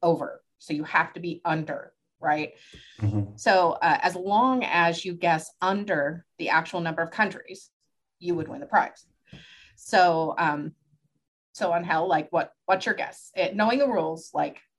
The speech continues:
Speaker 1: how many countries are in Africa?
Speaker 2: I, I would say thirty-two.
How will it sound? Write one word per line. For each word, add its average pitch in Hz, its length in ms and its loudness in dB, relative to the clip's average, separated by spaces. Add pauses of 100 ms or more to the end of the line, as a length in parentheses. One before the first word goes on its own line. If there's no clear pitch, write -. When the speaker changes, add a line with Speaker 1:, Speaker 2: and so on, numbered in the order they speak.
(140)
Speaker 1:
how 175 120 0
many 175 160 0
countries 156 360 -4
are 147 100 -6
in 139 80 -8
Africa? - 400 -14 (640)
Speaker 2:
I, 113 300 2 (120)
I 113 180 2
would 113 240 4
say 104 640 2 (1200)
thirty-two. 110 840 2